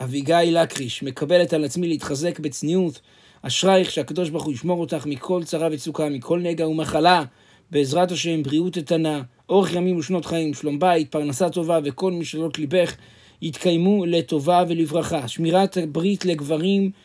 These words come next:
ושמירת הצניעות לנשים, הכי חשוב, כך כותב לנו כאן יואל. מה אתה מוכן לקבל על עצמך, אדון יואל?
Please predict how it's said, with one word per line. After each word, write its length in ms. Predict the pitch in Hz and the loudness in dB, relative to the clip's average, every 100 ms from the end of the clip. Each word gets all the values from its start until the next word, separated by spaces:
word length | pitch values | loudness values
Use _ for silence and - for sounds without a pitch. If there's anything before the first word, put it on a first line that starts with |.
| _ - | _ -12
ושמירת 460 | 131 160 151 185 175 | -6 -2 0 0 -2
הצניעות 440 | - 160 180 180 | -4 -2 -2 0
לנשים, 460 | 160 147 - 190 165 | -2 -2 -2 -2 -2
הכי 180 | 180 | -2
חשוב, 400 | 170 156 180 165 127 | -2 -4 -2 -4 -2
כך 180 | 165 - | -4 -2
כותב 320 | 156 180 175 | -4 -2 0
לנו 300 | 165 160 156 | 0 0 -2
כאן 380 | 156 180 147 143 - - _ - | 2 2 2 -4 -10 -20 _ -2
יואל. 540 | 147 190 208 165 123 107 - - | 6 8 10 8 6 0 -10 -2
מה 180 | 170 180 | 0 2
אתה 180 | 190 | 2
מוכן 340 | 185 156 180 180 | 0 0 -2 0
לקבל 460 | 170 165 151 180 | 0 0 4 4
על 120 | 170 151 | 4 0
עצמך, 360 | - 147 120 | -4 -6 -4
אדון 380 | 135 131 139 143 | -4 -4 -4 0
יואל? 320 | 165 156 120 | 0 0 -4